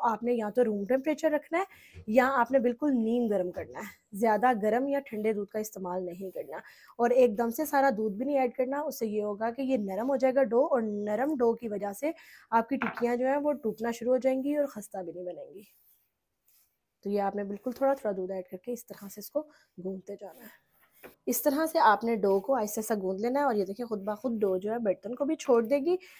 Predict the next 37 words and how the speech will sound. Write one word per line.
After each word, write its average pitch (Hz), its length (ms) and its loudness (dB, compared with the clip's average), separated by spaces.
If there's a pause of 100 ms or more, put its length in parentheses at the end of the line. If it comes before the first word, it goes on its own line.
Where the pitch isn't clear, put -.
(220)
और 254 140 10
आपके 240 380 4
सामने 202 440 0
मैंने 233 220 -2
यहाँ 214 400 -2 (100)
पे 202 200 4
तकरीबन 208 440 -2 (140)
एक 285 220 2
कप 247 100 2
दूध 196 260 0
लिया 190 220 -2
था 220 140 -6
और 220 100 -2
देखिए 190 340 -6
हाफ 202 340 -2
कप 226 80 -2
दूध 190 260 0
इस्तेमाल 180 380 -8
हुआ 196 140 -2
है 262 60 0
और 302 100 -2
हाफ 185 320 -6
बच 160 220 -10
गया 170 140 -6
है, 190 60 -6 (380)
यानी 220 260 6
कि 277 100 2
आपने 269 320 4
थोड़े 247 300 8
से 294 120 0
दूध 196 240 -2
में 247 140 0
इसको 277 240 -2
बार 175 240 -4
बार 220 180 -4
गूंथ 185 340 -6
के 339 120 0